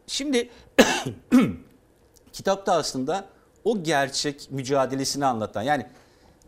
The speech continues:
gerçeğe sahip çıkmanın önemini anlatan ve gerçek karşısında cüretkar olmanın, gözü kara olmanın, bedel ödemeyi göze almanın, gerçeği savunmanın ahlaki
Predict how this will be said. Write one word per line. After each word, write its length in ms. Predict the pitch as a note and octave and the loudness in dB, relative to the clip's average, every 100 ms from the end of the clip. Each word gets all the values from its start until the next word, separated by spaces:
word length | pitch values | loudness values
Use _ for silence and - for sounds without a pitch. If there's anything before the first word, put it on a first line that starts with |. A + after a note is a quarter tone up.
| - | -14
gerçeğe 540 | A#2 C#3 D3+ D3+ G3 A#3 | -2 2 2 0 -2 -2
sahip 400 | - D#3+ F3 G#3+ | -2 0 0 -2
çıkmanın 280 | - E3+ F#3+ | -6 -6 -2
önemini 400 | D3 D3+ D#3 E3 | 0 0 0 0
anlatan 460 | C#3+ A2 - A#3 | 0 -2 -4 -4
ve 60 | F#3 | -4
gerçek 540 | C3 C3+ C#3 - B3+ | -2 -2 -2 -4 -4
karşısında 680 | - E3+ D#3+ - F3 F#3 B3+ - - - _ _ | 0 0 0 -4 -4 -2 -4 -4 -18 -20 _ _
cüretkar 540 | G#2+ C#3 D3+ E3+ A#3+ A3 | -6 -2 0 0 0 2
olmanın, 440 | F3 C3+ G#2 E2+ - _ _ _ _ | 2 0 -4 -8 -14 _ _ _ _
gözü 260 | A#2+ C#3+ A3 | -6 -4 0
kara 200 | E3 F3 | 2 2
olmanın, 480 | G3+ F#3+ C#3 G2+ F#2 | 2 0 -2 -4 -2
bedel 260 | C3 G#3+ | 0 0
ödemeyi 320 | A3 G3 G3+ | 0 0 -2
göze 260 | D#3+ D#3 E3 | 0 0 2
almanın, 400 | F#3 E3 A#2 A2 | 2 2 -2 -4
gerçeği 400 | A#2 D3 - B3 | -2 -2 -2 -6
savunmanın 460 | A#3 G3 F#3+ G#3 A#3 | -4 -2 -2 -4 -2
ahlaki 560 | D#3 E3 F3 F3+ F3+ | -2 0 0 0 -4